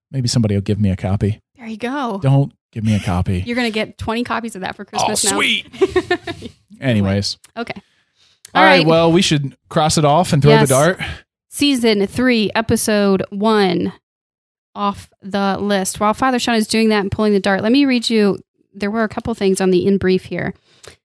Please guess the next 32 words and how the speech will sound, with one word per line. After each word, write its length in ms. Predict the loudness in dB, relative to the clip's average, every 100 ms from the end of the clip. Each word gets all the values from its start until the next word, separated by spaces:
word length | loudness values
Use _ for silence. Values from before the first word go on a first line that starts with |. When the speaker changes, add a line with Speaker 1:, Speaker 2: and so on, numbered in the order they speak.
| _
Speaker 2:
Um, 340 | -4 0 2 2
the 100 | 4
incarnation 540 | 2 2 2 2 2
of 120 | 0
God's 300 | 0 0 0
Son 200 | 0 0
reveals 440 | 2 2 2 2 0
that 140 | 0
God 240 | 0 0 2
is 240 | 0 0
the 120 | 0
eternal 320 | 0 0 0
Father 440 | 0 2 2 2 0
and 200 | 0 0
that 120 | 0
the 80 | -2
Son 240 | -2 0
is 100 | 0
consubstantial 760 | 0 0 0 -2 -6 -4 -2 -2
with 140 | -2
the 80 | -2
Father, 420 | -2 0 0 0
which 220 | -2 -2 0
means 260 | 0 0
that 360 | 0 -2 -4 -10
in 140 | -8 -6
the 80 | -6
Father 500 | -6 -4 -2 -4 -4
and 160 | -4
with 180 | -4 -4
the 80 | -8
Son, 420 | -4 -2 0 -2